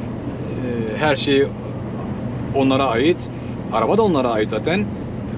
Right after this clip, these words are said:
Mazotu olsun, yak-, yani yakıtı olsun, e, sigortası olsun, e, vergisi olsun, her şey firma ödüyor. Sen sadece o işe gidip gelmen için kullanıyorsun. Ama yoksa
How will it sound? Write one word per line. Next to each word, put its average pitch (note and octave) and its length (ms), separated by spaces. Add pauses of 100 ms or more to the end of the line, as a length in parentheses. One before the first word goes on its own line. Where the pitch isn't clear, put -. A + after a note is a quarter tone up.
Mazotu C#3 400
olsun, B2 460 (360)
yak-, B2 240
yani A#2 180
yakıtı A#2+ 340
olsun, B2 400 (380)
e, - 40
sigortası C#3 540
olsun, C3+ 380
e, A#2 540
vergisi C#3 400
olsun, D3 360 (300)
her C#3+ 120
şey C#3+ 140
firma D3+ 260
ödüyor. D3 280
Sen D#3 180
sadece D3 520 (420)
o D#3+ 100
işe D3 180
gidip D#3+ 280
gelmen E3 300
için C#3 300 (440)
kullanıyorsun. A#2 580 (1300)
Ama C3+ 320
yoksa C3 420